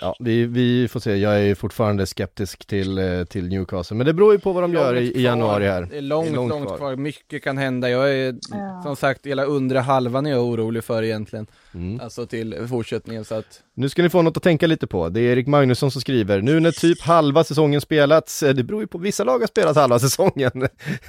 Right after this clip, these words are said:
Speaker 1: De
Speaker 2: Typ
Speaker 1: flesta,
Speaker 2: halva.
Speaker 1: de flesta,
Speaker 2: Typ
Speaker 1: de
Speaker 2: halva.
Speaker 1: flesta inte.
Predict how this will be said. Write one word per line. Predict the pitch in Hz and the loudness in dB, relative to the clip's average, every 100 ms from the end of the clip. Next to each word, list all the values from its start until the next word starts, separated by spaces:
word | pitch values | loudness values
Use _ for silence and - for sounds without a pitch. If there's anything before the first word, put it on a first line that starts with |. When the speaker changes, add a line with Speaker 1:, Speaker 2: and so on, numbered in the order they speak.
| 156 131 | 0 2
Speaker 1:
De | 165 | 2
Speaker 2:
Typ | 147 | 4
Speaker 1:
flesta, | 175 156 160 | 2 0 0
Speaker 2:
halva. | 139 117 113 | -2 -2 -2
Speaker 1:
de | 160 | 0
flesta, | 165 147 | 4 2
Speaker 2:
Typ | - | 4
Speaker 1:
de | |
Speaker 2:
halva. | 165 165 | 2 4
Speaker 1:
flesta | 156 - 151 | 2 4 2
inte. | 131 - 98 | 2 0 -2